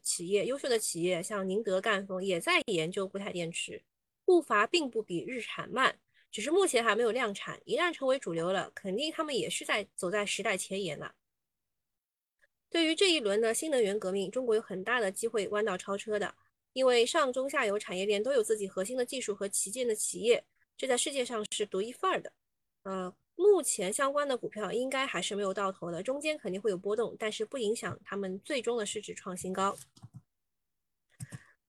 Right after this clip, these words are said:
好，下一个事情是四连板的新力金融本次重组被暂停、终止或取消的风险。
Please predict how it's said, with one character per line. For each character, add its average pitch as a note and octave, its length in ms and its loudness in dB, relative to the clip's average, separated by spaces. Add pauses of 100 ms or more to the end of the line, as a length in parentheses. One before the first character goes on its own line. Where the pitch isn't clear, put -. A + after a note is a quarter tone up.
(140)
好， G3+ 160 -2
下 D#4 200 6
一 B3 60 8
个 A#3+ 60 6
事 G#3+ 260 4
情 G3+ 300 0
是 G3+ 380 2
四 - 200 2
连 C4+ 160 6
板 G3 200 2
的 F#3 140 2
新 D4+ 420 0
力 A#3+ 200 0
金 C4 180 0
融 G3+ 180 4
本 F3 160 -2
次 A3+ 180 0
重 G#3+ 260 0
组 - 320 -4
被 G3+ 260 2
暂 A3+ 320 0
停、 F3+ 320 -4
终 B3+ 240 -2
止 F#3 180 -4
或 G3+ 200 0
取 F#3+ 180 -4
消 G#3+ 180 -2
的 G3+ 80 0
风 A#3+ 220 -2
险。 - 180 0